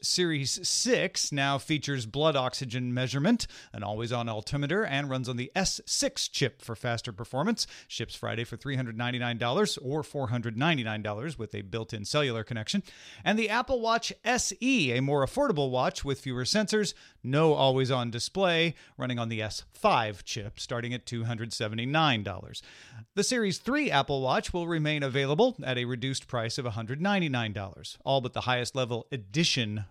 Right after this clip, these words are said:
versions of the watches will ship without a power adapter. Apple also announced a program with the government of Singapore where users of the Apple Watch can earn up to three hundred eighty dollars for engaging in healthy behavior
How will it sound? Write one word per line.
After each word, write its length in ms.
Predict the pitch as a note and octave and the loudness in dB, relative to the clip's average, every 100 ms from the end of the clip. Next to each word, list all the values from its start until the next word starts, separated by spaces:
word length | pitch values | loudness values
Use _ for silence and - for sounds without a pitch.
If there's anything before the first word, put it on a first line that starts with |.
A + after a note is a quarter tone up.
| A2+ | -6
versions 520 | B2 A2+ A#2 G#2 G#2 | -4 -2 -2 -4 -4
of 120 | G#2+ | -6
the 80 | A2 | -6
watches 420 | G#2+ A2 D3+ C#3 | -6 -2 -4 -4
will 120 | A#2+ | -6
ship 280 | - C#3+ C#3+ - | -2 0 -2 -2
without 600 | C3+ C#3 F3+ G#3+ F#3 - | -2 2 4 6 4 2
a 80 | D3 | 0
power 400 | - A#3 A3 B2+ | 4 8 8 8
adapter. 500 | A#2 B2+ G#2+ - G2+ - - - - | 4 2 0 -2 -12 -14 -20 -18 0
Apple 240 | D#3 D#3 C#3+ | 2 4 6
also 280 | D#3+ - C#3 | 6 4 2
announced 280 | C3 C3 | 0 0
a 40 | A#2+ | -2
program 380 | C#3 C#3 C3+ C3 | 0 0 2 0
with 80 | |
the 60 | A#2+ | 0
government 360 | A#2 C3+ C3 B2+ | 0 0 0 -2
of 80 | |
Singapore 520 | - C4 C4+ - G#2+ - - | 2 4 4 2 -4 -8 -12
where 140 | A2+ | -8
users 420 | G#2+ B2+ B2 C3+ | -4 -2 -2 -4
of 80 | A#2 | -2
the 120 | A#2 | 0
Apple 220 | A#2+ B2 A#2+ | 0 0 0
Watch 280 | B2+ C3 | 0 0
can 140 | - A#2 | -4 -4
earn 240 | C3 D#3 | -2 -2
up 100 | C#3 | -2
to 100 | A#2+ | -4
three 220 | - F3 | -4 -2
hundred 280 | D#3+ D#3+ D3 | 0 0 -2
eighty 260 | C3+ E3+ C3+ | -2 -2 2
dollars 400 | D3+ F#3 - - | 2 2 0 -10
for 160 | A2+ | -12
engaging 420 | G2+ G2 A2+ A#2+ C3+ | -10 -6 -4 -2 -2
in 140 | A2+ | -2
healthy 280 | G#2 C3 C3+ | -4 -4 -4
behavior 480 | A#2+ A#2 A#2+ C3 | -2 -2 -2 -2